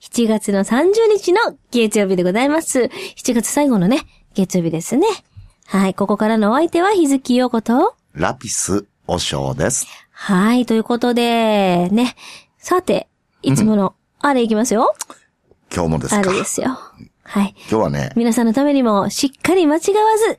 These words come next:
Speaker 1: 答えていただきたいと思います。
Speaker 2: はい。
Speaker 1: 七月の三十日、今日は何の日でしょうか？
Speaker 2: うん。これね、
Speaker 1: うん。
Speaker 2: 語呂から考えると、
Speaker 1: うん。
Speaker 2: ナザレの日。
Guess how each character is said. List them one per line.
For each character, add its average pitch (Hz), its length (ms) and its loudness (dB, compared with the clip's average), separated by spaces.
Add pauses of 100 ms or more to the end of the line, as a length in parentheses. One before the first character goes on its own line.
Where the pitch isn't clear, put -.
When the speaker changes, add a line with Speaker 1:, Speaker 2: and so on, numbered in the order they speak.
Speaker 1:
答 226 260 0
え 214 60 2
て 196 160 -2
い - 60 -6
た 214 100 -2
だ 220 100 2
き - 60 -4
た 262 80 0
い 277 80 0
と 277 60 -2
思 262 100 2
い 285 60 0
ま 349 100 0
す。 - 140 -2
Speaker 2:
は - 60 -8
い。 330 40 -10 (280)
Speaker 1:
七 - 220 -4
月 262 200 0
の 247 120 0
三 320 200 2
十 453 120 4
日、 359 320 2
今 - 100 -16
日 247 80 0
は 247 180 2
何 294 160 2
の 494 140 2
日 440 80 2
で 359 80 2
し 311 100 0
ょ 269 40 0
う 262 40 -4
か？ 240 120 -2
Speaker 2:
う - 20 2
ん。 - 20 2
こ 170 60 0
れ 170 80 0
ね、 117 340 0
Speaker 1:
う 240 120 -2
ん。 202 60 2
Speaker 2:
語 180 120 2
呂 220 120 0
か 220 140 -2
ら 180 120 0
考 160 300 -2
え 147 120 2
る 135 100 -2
と、 135 320 -2 (180)
Speaker 1:
う 320 100 0
ん。 110 140 0
Speaker 2:
ナ 160 140 2
ザ 156 180 0
レ 104 120 0
の 80 120 -4
日。 67 220 -10